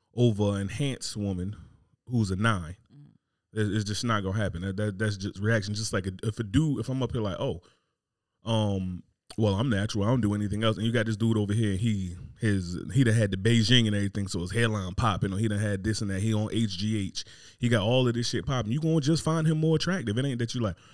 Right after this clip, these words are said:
Speaker 1: "Oh, I prefer natural men," especially if a natural man could look like that.
Speaker 2: Then, you know, you're gonna have some people who say, "Oh, I love bald men," and all that. So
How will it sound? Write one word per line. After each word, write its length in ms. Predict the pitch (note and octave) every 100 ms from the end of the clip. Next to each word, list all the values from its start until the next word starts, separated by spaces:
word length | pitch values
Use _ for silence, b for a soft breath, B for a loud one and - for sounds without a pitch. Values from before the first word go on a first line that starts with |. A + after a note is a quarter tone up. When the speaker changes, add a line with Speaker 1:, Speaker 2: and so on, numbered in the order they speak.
| B B
Speaker 1:
"Oh, 160 | F3 A2
I 100 | A2+
prefer 300 | A2+ - G#2
natural 340 | G#2+ G#2 F#2+
men," 240 | A#2 D#3+ C#3+ _ _ _ _ -
especially 420 | F#2 - D#3 -
if 80 | G#2
a 60 |
natural 320 | G2+ G#2 - G#2
man 160 | G2+
could 140 | G2 G2
look 180 | G#2+
like 200 | F#2+ F#2 F#2
that. 240 | C#3+ D#3+ _ - - - _ _ _
Speaker 2:
Then, 140 | A3
you 80 | A#3
know, 100 | G3+
you're 120 | E3+ E3+
gonna 120 | D#3
have 140 | D#3 C#3+
some 220 | D3+ C#3
people 240 | D3 C3+
who 80 | C#3+
say, 180 | C#3+ C3+
"Oh, 120 | B2+
I 80 | C3
love 240 | D#3 C3+ C3
bald 360 | B2 C3+ B2+
men," 320 | B2+ B2 A#2+ A#2
and 120 | A#2
all 160 | A2+
that. 300 | A#2 A2 G#2+
So 340 | - A2 A2